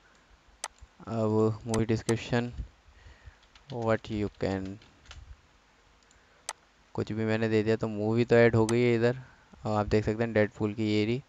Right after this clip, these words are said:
अब इधर आएंगे और हम अगर इसे refresh करेंगे तो आप देख सकते हैं इसी में ये आ गई और ये अपने आप छोटा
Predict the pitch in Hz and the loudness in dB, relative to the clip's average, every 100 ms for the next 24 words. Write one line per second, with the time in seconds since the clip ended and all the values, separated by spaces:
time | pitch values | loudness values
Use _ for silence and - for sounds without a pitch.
0 | _ - - _ - 113 117 117 117 117 | _ -16 -16 _ -2 0 4 4 6 4
1 | 120 120 120 123 127 131 127 123 123 120 | 6 6 6 4 4 6 8 8 8 0
2 | 117 123 - 120 120 123 120 123 120 117 | 2 8 8 8 4 4 4 4 2 0
3 | 135 - - - 117 123 139 - 120 117 | -2 8 12 12 10 -4 -6 -4 4 8
4 | 107 107 110 127 123 123 127 113 110 117 | 8 6 6 6 6 4 4 4 2 -4
5 | - 107 98 | 0 0 2